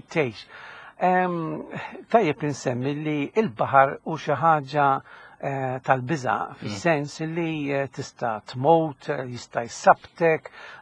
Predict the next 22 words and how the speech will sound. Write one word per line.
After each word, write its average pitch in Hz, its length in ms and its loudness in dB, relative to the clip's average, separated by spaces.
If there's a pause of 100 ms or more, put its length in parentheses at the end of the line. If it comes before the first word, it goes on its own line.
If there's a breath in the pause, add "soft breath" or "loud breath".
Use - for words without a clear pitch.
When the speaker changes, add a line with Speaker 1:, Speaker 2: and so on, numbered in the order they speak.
Speaker 1:
em, 143 640 -2 (560)
l-art 151 420 6
hija 131 180 0
ferma, 127 640 4
imma 127 320 0 (120)
l-baħar 127 440 4
inti 127 500 -8 (240 loud breath)
fidejn 123 680 -6
x-, 135 720 -8
natura. 131 720 2 (400 loud breath)
U, 175 200 4
u 240 180 6
allura 165 580 4 (220)
il-Griki 175 920 -2
kienu 190 240 -2
jassoċjaw, 214 880 2 (380 loud breath)
em, 165 540 4
monstri 135 920 4
mal-baħar. 117 760 -2 (680)
U 139 200 -2
allura 147 400 2
għandna 135 280 0